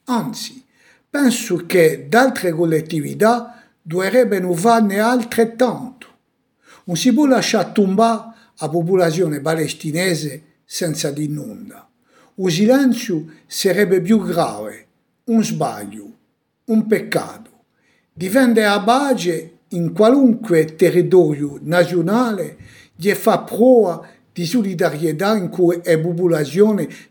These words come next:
che muoiono sotto le bombe e che devono aiutare i cittadini israeliani che sono contro questa politica di Netanyahu e sono parecchi. Ma la stampa ne parla poco.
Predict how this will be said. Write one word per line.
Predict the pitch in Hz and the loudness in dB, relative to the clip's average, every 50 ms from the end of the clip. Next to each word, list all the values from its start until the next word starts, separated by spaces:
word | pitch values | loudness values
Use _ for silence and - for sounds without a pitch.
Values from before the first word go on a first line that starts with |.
| _ - | _ -10
che | - 185 180 | -6 -4 -2
muoiono | 151 165 185 226 247 254 240 202 190 185 175 175 170 165 - | -2 2 4 4 4 4 4 2 0 -2 -4 -4 -6 -8 -10
sotto | - - - - 190 170 - - 180 156 156 | -10 -4 0 2 2 0 0 -2 0 2 2
le | 151 151 151 151 | 2 2 2 2
bombe | 156 180 202 220 220 208 202 170 156 143 - - - - _ | 4 4 4 4 4 2 0 -2 -4 -8 -10 -14 -20 -20 _
e | - 170 160 | -8 -8 -6
che | 160 170 160 | -2 -2 -2
devono | 151 170 175 165 160 156 160 - - | -2 -2 -2 -4 -4 -4 -6 -8 -4
aiutare | - 196 196 175 170 151 135 170 170 214 233 - - _ _ _ _ _ _ | -2 -2 0 0 -2 -2 -2 -2 -2 -2 -4 -10 -18 _ _ _ _ _ _
i | - 135 | -18 -14
cittadini | 131 135 175 175 160 175 175 165 190 196 180 165 151 147 147 - - - | -10 -6 -4 0 2 2 2 2 0 -4 -4 -4 -4 -6 -8 -10 -10 -6
israeliani | 190 160 147 139 147 147 135 135 127 - - 127 160 175 185 196 185 175 143 147 - - - _ _ _ | -4 -4 -2 -2 -2 -4 -4 -4 -6 -10 -6 0 0 0 0 0 -4 -6 -8 -8 -10 -20 -20 _ _ _
che | - - 185 156 | -16 -10 -8 -8
sono | - - 160 - - - | -6 -6 -6 -8 -6 -4
contro | 190 190 180 170 - - | -2 -2 -2 -2 -4 -6
questa | 151 - - - 165 147 | -8 -8 -6 -6 -6 -4
politica | 143 143 147 143 170 185 170 151 151 135 143 143 139 | -4 -4 -4 -4 -4 -4 -4 -6 -6 -8 -8 -10 -8
di | 135 147 143 | -8 -6 -6
Netanyahu | 147 156 143 - - 170 143 143 139 139 135 139 147 175 180 175 - - | -6 -6 -6 -4 -2 -2 -2 -2 -6 -10 -8 -4 -2 -2 -4 -4 -6 -8
e | - 190 | -6 -4
sono | - - 226 - - | 0 0 0 0 0
parecchi. | 220 180 127 107 104 95 - _ _ - - _ _ _ _ _ _ _ _ _ - - - _ - | -2 -4 -2 -4 -8 -12 -14 _ _ -20 -20 _ _ _ _ _ _ _ _ _ -20 -20 -20 _ -12
Ma | - 180 180 185 | -6 -4 -2 0
la | 185 | 0
stampa | 175 - - - 226 220 214 202 - - 175 147 143 - - _ _ _ _ | -2 -2 0 0 2 2 2 0 -2 -4 -6 -6 -6 -8 -16 _ _ _ _
ne | - 170 190 185 | -6 -6 -4 -2
parla | 170 180 160 156 156 - 160 | 0 0 0 0 -2 -4 -4
poco. | 120 110 98 90 - - _ | -8 -10 -10 -12 -12 -18 _